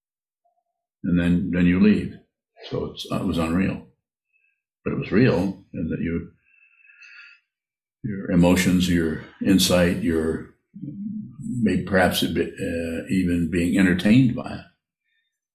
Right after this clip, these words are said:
Are, they're there. They're relatively real.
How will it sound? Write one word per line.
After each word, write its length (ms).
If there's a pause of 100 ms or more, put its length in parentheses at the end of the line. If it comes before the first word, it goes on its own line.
(300)
Are, 180
they're 160
there. 540 (840)
They're 100
relatively 540
real. 400